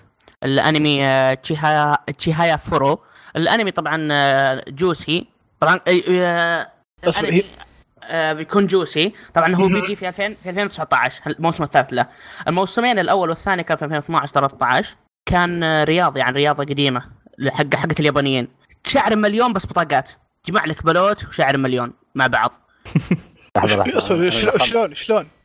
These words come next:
Speaker 1: آه، آه، شيء غريب، رياضاتهم غريبة. يجي واحد يلقي خ-، خ-، زي ما تقول شعر.
Speaker 2: إيه؟
Speaker 1: أ-، أول ما يقول أول كلمة،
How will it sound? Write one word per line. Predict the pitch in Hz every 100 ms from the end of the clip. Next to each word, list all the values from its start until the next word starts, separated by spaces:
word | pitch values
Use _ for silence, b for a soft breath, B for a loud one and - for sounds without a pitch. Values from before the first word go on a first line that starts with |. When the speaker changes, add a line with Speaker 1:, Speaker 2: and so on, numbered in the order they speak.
| _ -
Speaker 1:
آه، |
آه، | 214 180 180 - -
شيء | - 339 220
غريب، | 226 262 170
رياضاتهم | 196 220 254 220
غريبة. | 190 196 160
يجي | 156 156 190 208 202
واحد | 214 190 175 156
يلقي | 202 - 170
خ-، | - - 147
خ-، | - -
زي | 151 175
ما |
تقول | 160 170
شعر. | - 202 170 214 _ _ _ 208
Speaker 2:
إيه؟ | 208 247 311 _ _ _ - -
Speaker 1:
أ-، | - -
أول | 262 247 254
ما | 247
يقول | 247 254
أول | 254 240 220
كلمة، | - 269 254 285 269